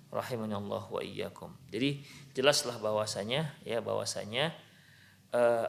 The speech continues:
ada dua pendapat di sini, ada dua hal. Yang pertama yaitu, eh, pengguguran janin sebelum ditiupkan roh, yaitu seratus dua puluh hari ke bawah, dan hukum menggugurkan janin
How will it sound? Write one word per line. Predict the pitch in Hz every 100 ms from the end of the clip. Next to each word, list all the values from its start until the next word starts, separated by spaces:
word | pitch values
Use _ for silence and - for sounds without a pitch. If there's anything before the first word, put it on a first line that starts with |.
| -
ada | 185 175
dua | 170 143 143 -
pendapat | 139 123 123 123 -
di | -
sini, | 95 98
ada | - 151 147
dua | 147 123 117
hal. | 101 - - - _ _ -
Yang | - 113 113
pertama | - 117 147 160
yaitu, | 117 139 175 185 - - - -
eh, | 120 117 107 - -
pengguguran | 156 156 143 156 233 196 123 - - - - -
janin | 139 147 175 190 143 110 - -
sebelum | - - 165 147 233 202
ditiupkan | 190 185 180 156 127
roh, | 185 233 - - - -
yaitu | 117 123 170 180 - - -
seratus | - 147 147 165
dua | - 135
puluh | 135 131
hari | 117 127
ke | 131
bawah, | 113 117 147 - - - _ - - - - - _ -
dan | 143 170 160 -
hukum | 185 185 269 269 190
menggugurkan | 175 160 147 139 139 226 233 208 190
janin | 190 196 202 226 233 240